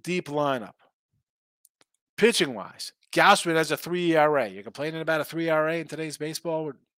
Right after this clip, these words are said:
guys hit homers. They don't, you know, you can live with that. Barrios, a three two eight, seven and four. I mean, the guys, you're in games. Bassett's got a four E R A. It's not bad.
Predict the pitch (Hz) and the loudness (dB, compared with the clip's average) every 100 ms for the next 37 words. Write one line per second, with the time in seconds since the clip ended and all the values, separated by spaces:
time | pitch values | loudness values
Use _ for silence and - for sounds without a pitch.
0 | _ _ _ _ _ _ _ - 143 156 | _ _ _ _ _ _ _ -4 -2 0
1 | 147 156 135 156 160 156 139 139 143 - | -2 -4 -4 -4 -4 -4 -4 -6 -8 -8
2 | 139 127 120 - - _ _ - 147 147 | -8 -8 -12 -18 -20 _ _ -14 -10 -2
3 | 165 202 170 110 90 - - - - - | 4 6 6 2 -6 -10 -20 -20 -20 -20
4 | - 165 202 247 123 - - - _ _ | 2 6 6 8 6 4 -8 -14 _ _
5 | 139 143 165 214 - 190 196 185 - - | -12 -8 -2 -2 -2 2 2 2 0 2
6 | 175 175 165 - 175 135 - _ 117 127 | 0 0 -4 -4 -2 -2 -6 _ -12 -8
7 | 135 135 135 135 165 185 147 - - 147 | -6 -6 -4 2 4 4 2 -4 -8 -4
8 | 151 190 190 170 185 110 92 - _ _ | 2 2 2 2 0 -2 -10 -18 _ _
9 | _ _ _ - 220 247 233 240 214 - | _ _ _ 6 8 8 4 4 4 4
10 | 220 247 160 104 101 120 170 135 120 156 | 2 4 4 2 -4 -4 -4 -2 0 0
11 | 175 | -2